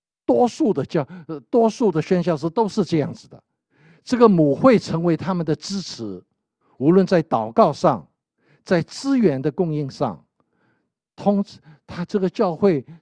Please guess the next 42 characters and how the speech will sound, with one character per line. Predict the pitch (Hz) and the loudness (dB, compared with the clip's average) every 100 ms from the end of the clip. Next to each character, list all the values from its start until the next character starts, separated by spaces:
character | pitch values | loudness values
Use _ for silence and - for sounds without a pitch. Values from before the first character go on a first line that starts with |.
| _ | _
都 | 214 196 | 4 4
会 | - 254 180 | 0 0 0
有 | 147 107 | -2 -6
责 | - - 127 | -6 -4 -2
任 | 151 156 92 _ _ _ _ | 0 -2 -4 _ _ _ _
为 | 190 180 | 2 2
自 | - 175 | 0 -16
己 | 117 107 | -10 -12
差 | - - 185 196 | -10 -10 -2 -2
出 | 190 202 | -2 -4
去 | 165 185 | -4 -4
的 | 117 | -6
宣 | 117 175 135 | -6 -6 -4
教 | 143 123 | -2 -4
士 | - 131 98 _ _ _ | -4 -8 -8 _ _ _
来 | 98 101 | -12 -10
预 | 101 107 | -10 -12
备。 | - 82 - _ _ _ _ _ _ _ _ _ _ - | -12 -16 -18 _ _ _ _ _ _ _ _ _ _ -4
保 | 127 | 0
罗、 | 131 135 151 180 | 2 6 6 4
巴 | 190 175 | 2 0
拿 | 147 | -2
巴 | - 160 | 2 2
回 | 151 127 123 | 2 0 0
到 | 147 | 0
安 | 139 147 139 | 0 -4 -6
提 | - 107 | -8 -6
亚， | 120 120 117 _ _ _ _ _ _ | -6 -6 -8 _ _ _ _ _ _
聚 | - 220 143 | 0 0 0
集 | - 120 127 131 _ | -4 -6 -6 -6 _
会 | - 233 147 | 0 4 4
众， | 113 196 123 - _ _ _ _ - | 4 2 2 -2 _ _ _ _ -20
诉 | - - 339 147 | -6 4 4 4
说 | - 180 165 | 2 2 0
他 | 147 175 | -2 -4
们 | 151 | -4
所 | 143 110 101 | -4 -6 -4
做 | 170 | -4
的 | 110 | -4
一 | 110 | -6
切 | 110 123 | -8 -8
事。 | 101 110 | -8 -12